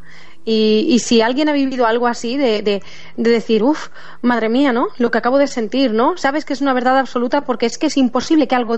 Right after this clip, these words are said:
algo así te pueda engañar, ¿no? Entonces yo, yo lo viví de esa manera y lo que percibí, lo que sentí en mi interior era que no me podían mirar porque si ellas me veían a mí,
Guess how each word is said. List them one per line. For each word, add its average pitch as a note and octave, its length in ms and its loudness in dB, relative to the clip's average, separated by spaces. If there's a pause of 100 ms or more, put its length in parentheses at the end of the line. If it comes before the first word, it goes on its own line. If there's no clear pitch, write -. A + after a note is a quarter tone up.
algo A#3+ 220 -2
así A#3 160 -4
te A3+ 80 0
pueda A3+ 180 0
engañar, G3 500 -2
¿no? A3 200 -6 (480)
Entonces A#3 440 0
yo, B3 200 4
yo B3+ 120 0
lo C4+ 60 4
viví C4+ 220 0
de C4+ 60 2
esa A#3+ 200 -2
manera B3 560 0
y A#3+ 80 -4
lo G#3+ 140 -2
que A3 100 0
percibí, G#3+ 560 0
lo B3 160 2
que B3 80 -2
sentí G#3+ 300 -2
en B3 80 4
mi C4 60 4
interior B3 360 2
era A3+ 260 0 (280)
que B3 100 4
no A#3+ 100 0
me D#4+ 120 2
podían A#3 440 -2
mirar G#3+ 380 0
porque A3 280 -2
si - 280 -4 (280)
ellas C#4 380 0
me A#3+ 140 2
veían C4 320 2
a B3 80 2
mí, C#4+ 160 0